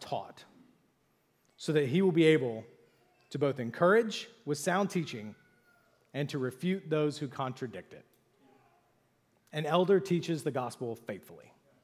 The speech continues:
That's his job. That's his big job, is to grip the faithful message that has been handed down for two thousand years and to encourage and equip people with it.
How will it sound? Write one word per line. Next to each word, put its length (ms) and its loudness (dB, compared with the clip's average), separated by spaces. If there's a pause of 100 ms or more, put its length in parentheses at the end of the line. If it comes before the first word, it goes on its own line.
(760)
That's 200 -6
his 120 -8
job. 240 -12 (1040)
That's 200 -4
his 100 -6
big 220 2
job, 240 2
is 80 -8
to 100 -6
grip 540 6 (560)
the 120 6
faithful 920 4
message 580 6
that 120 4
has 120 0
been 160 2
handed 540 2
down 460 4 (260)
for 100 2
two 240 2
thousand 540 6
years 480 6 (320)
and 240 4
to 180 4
encourage 800 6 (180)
and 160 -4
equip 520 2
people 340 0
with 220 -6
it. 140 -18